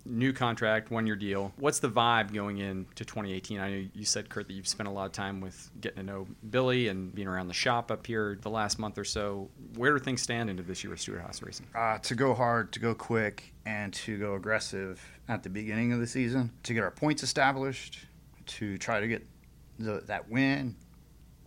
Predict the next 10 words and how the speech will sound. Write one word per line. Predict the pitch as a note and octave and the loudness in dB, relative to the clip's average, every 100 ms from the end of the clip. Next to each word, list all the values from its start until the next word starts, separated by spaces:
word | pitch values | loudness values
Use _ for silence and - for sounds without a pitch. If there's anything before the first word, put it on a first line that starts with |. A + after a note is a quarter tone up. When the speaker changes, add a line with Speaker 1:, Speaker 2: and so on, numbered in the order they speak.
| - - - | -16 -12 -6
Speaker 2:
or | G2 | -2
those | F#2+ A#2+ B2 | 4 4 4
wins, | A#2 A#2+ A#2+ B2 - - - - - - - | 4 4 4 0 -6 -16 -20 -20 -20 -20 -12
and | A2+ G#2+ F#2+ | -6 -4 -4
to | - A#2 A2 G#2+ G#2+ G#2 - - - - | -4 0 0 2 0 -4 -12 -20 -20 -20
cure | - - C3 C#3 C#3 | -12 -6 -2 2 4
the, | A#2 A#2 G2+ F#2+ | 4 4 4 0
the | G2+ | -4
growing | F#2 A2 B2+ B2 A#2 G#2+ G2+ F2 - - - - - - | -2 4 6 6 4 2 -2 -10 -18 -20 -20 -20 -20 -20
pains | - A#2 G2+ G2 F#2 - | -6 -4 -2 -4 -6 -8